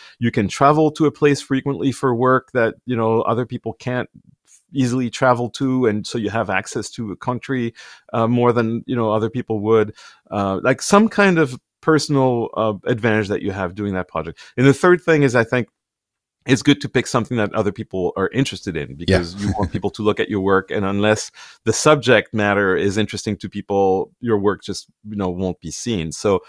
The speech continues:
Speaker 1: I think those three things, but the first thing, though, is, is the love of the, the, the topic and, and, and wanting to be out there. I now, I, I know I've answered your question in a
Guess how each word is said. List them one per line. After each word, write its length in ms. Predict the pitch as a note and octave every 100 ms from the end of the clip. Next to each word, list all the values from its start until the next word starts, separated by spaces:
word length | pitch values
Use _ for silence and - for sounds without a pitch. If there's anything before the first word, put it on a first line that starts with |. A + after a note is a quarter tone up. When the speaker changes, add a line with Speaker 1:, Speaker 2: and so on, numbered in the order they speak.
| - -
Speaker 1:
I 60 | A#2
think 200 | D#3+ C3
those 280 | D3+ D#3+ -
three 220 | E3 D#3+
things, 340 | - C3+ D#3
but 160 | B2 D3
the 80 | F3
first 380 | F3 G#3 G3+ F#3+
thing, 200 | D#3+ C3+
though, 180 | B2
is, 180 | A2 -
is 220 | - A2
the 80 | A2+
love 500 | G2+ A2 A2+ B2+ A2+ A#2+
of 380 | G#2+ G#2+ G2
the, 340 | G#2+ G2 F#2+ F2+
the, 300 | F#2 F#2 E2+ - _ G#2
the 120 | F#2
topic 580 | - G#2 F2+ - - - _ _ - -
and, 160 | F#2+ -
and, 280 | G2+ G2 -
and 260 | G2 G2 G2
wanting 360 | A#2 A#2 A2
to 100 | -
be 160 | F#2+ F#2+
out 160 | F2 D2+
there. 160 | D2+ - - _ _ _
I 200 | B2+ B2+
now, 540 | B2 C3 C#3 C#3+ C3+ A2 -
I, 180 | A#2 B2+
I 180 | B2 B2+
know 180 | C#3+ C3+
I've 160 | G#2 - _ _ _ _ - - -
answered 460 | B2+ D3+ E3 D3+ A#2
your 140 | A2+
question 400 | - C#3 - B2+
in 120 | A2
a 180 | A2